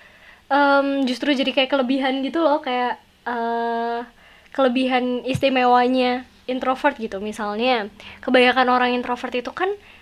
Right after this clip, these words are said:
mendengar kayak kamu bilang tadi. Eh, jadi mereka itu biasanya, eh, pendengar yang baik. Kamu nemuin karakter-karakter anak ins-,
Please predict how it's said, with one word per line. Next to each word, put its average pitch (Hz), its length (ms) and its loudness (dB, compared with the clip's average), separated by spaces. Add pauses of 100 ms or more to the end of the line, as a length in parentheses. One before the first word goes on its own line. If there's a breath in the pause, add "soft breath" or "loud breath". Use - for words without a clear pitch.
(140 loud breath)
mendengar 233 480 2
kayak 214 160 -4
kamu 220 320 -4
bilang 208 160 -6
tadi. 202 480 -8 (500 loud breath)
Eh, 240 160 0
jadi 262 220 2
mereka 302 320 2
itu 262 240 -2
biasanya, 254 560 0 (260)
eh, 247 220 -4
pendengar 247 340 0
yang 240 160 -2
baik. 285 380 0
Kamu 277 240 -2
nemuin 262 320 0
karakter-karakter 226 800 -4
anak 220 240 -4
ins-, 220 320 -8